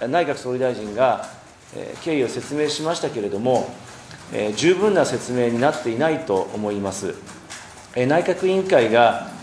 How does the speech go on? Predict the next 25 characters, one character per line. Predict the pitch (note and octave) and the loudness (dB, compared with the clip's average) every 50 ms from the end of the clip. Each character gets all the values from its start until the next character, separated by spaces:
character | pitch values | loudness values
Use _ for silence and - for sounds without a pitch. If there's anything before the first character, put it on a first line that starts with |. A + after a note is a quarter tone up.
| - - | -10 -8
え | |
ー、 | A2 | -6
衆 | - - E3 D#3+ | -4 -2 -2 0
参 | D#3+ D#3+ C3+ | 2 2 0
で | A#2 A2 | 0 0
開 | F#2+ C3+ C3 C3+ | 0 0 0 2
か | C3+ D#3 | 2 2
れ | D3 D#3 | 2 2
ま | D#3 E3+ E3+ | 2 0 0
す | - - | -2 -4
の | A#2+ G2 F#2+ | -4 -2 0
で、 | A2+ A#2 G#2+ F#2+ F#2+ - - - - - - - - - | 2 2 2 0 -4 -8 -16 -18 -20 -20 -20 -20 -12 -6
え | - G#2+ A2 G#2+ | -4 -2 -2 -2
ー、 | G#2+ | -2
少 | - - - | -4 -4 0
な | E3 G3 | 0 0
く | G3 - | 2 2
と | - | 2
も | G3 F3 | 2 2
官 | C#3 D#3 D3 C#3+ | 4 2 2 2
房 | C#3 C#3+ | 2 0
長 | C#3+ D#3 D3+ | 0 0 0
官 | - C#3 A#2 G#2 | 0 0 -2 0
か | F#2 A2 | 0 2
ら | A2+ A2+ G#2 F#2+ - | 2 4 2 0 -4